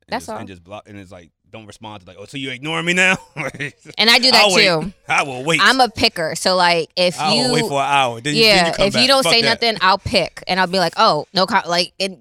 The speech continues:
Speaker 2: that's something I need to grow through a little bit, like, not being an ass about shit. So I was an ass this past week. I was, I was. But I do feel like, in the words of the great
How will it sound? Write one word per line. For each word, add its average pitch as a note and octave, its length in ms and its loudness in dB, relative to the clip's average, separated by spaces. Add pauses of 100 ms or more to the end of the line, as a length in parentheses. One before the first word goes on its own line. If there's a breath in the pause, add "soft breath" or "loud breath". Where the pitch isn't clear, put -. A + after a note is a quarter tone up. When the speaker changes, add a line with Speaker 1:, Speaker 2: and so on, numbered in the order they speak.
Speaker 2:
that's G#3 240 2
something - 380 -8
I F3 220 -4
need F3 180 -10
to F3+ 120 -8
grow D#3 340 -8
through C#3+ 200 -14
a F2+ 60 -18
little A2+ 220 -16
bit, E2 300 -12 (100)
like, A#2 300 -12 (300)
not C3+ 280 -14 (480)
being D3 240 -10
an C3 160 -18
ass - 500 -14
about C#3+ 260 -18 (160)
shit. - 300 -18 (640)
So C4 100 2
I B3+ 60 6
was D4+ 160 0
an A#3 140 4
ass D3+ 500 2
this D#3+ 320 -6 (120)
past C3 340 -8
week. C3 320 -14
I C4+ 100 2
was, D3+ 460 -4
I F3+ 140 0
was. D#3 340 -4 (280 soft breath)
But G3 320 4 (120)
I F3+ 340 2
do A#3 300 0
feel F#3+ 340 0
like, D#3+ 420 -6
in F3 100 -8
the D#3+ 120 -12
words F#3 340 -2
of F3 120 -12
the D#3+ 100 -12
great E3+ 540 -8